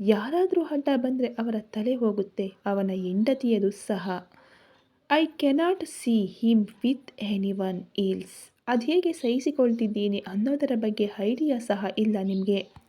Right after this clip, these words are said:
ಅನ್ನುತ್ತಾ ಕೈಯಲ್ಲಿದ್ದ ಗ್ಲಾಸ್ ತೆಗೆದು ಗೋಡೆಗೆ ಎಸೆದಳು. ಗ್ಲಾಸ್ ಚೂರು ಚೂರಾಯಿತು. "ನನ್ನ ರಮ್ಮನ್ ಮಧ್ಯೆ ಬಂದವರ ದೇಹ ಜೀವನವು ಹೀಗೆ ಚೂರು ಚೂರಾಗುತ್ತೆ, ಡ್ಯಾಡ್.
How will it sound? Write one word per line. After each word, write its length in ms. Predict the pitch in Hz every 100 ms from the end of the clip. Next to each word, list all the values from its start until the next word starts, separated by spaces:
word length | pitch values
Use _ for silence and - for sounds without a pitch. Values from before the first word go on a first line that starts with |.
| - _ _ -
ಅನ್ನುತ್ತಾ 640 | 233 214 202 185 277 233
ಕೈಯಲ್ಲಿದ್ದ 580 | 233 285 269 359 349 349 294
ಗ್ಲಾಸ್ 360 | 233 196 233 -
ತೆಗೆದು 340 | 220 202 240
ಗೋಡೆಗೆ 460 | 233 262 208 190 240
ಎಸೆದಳು. 580 | 247 233 190 196 196 185 - - _ _ _
ಗ್ಲಾಸ್ 400 | 226 240 302 -
ಚೂರು 280 | - 233 226
ಚೂರಾಯಿತು. 680 | 214 208 202 202 196 - 202 - -
"ನನ್ನ 320 | 208 214 220 196
ರಮ್ಮನ್ 440 | 196 202 233 247 220
ಮಧ್ಯೆ 300 | 208 202 196
ಬಂದವರ 520 | 196 233 277 269 247 208 175
ದೇಹ 260 | 214 269 240
ಜೀವನವು 580 | 202 233 311 302 277 254
ಹೀಗೆ 320 | 240 233 233
ಚೂರು 400 | 220 233 233 226
ಚೂರಾಗುತ್ತೆ, 840 | 220 214 226 254 233 220 - 202
ಡ್ಯಾಡ್. 480 | 180 185 190 202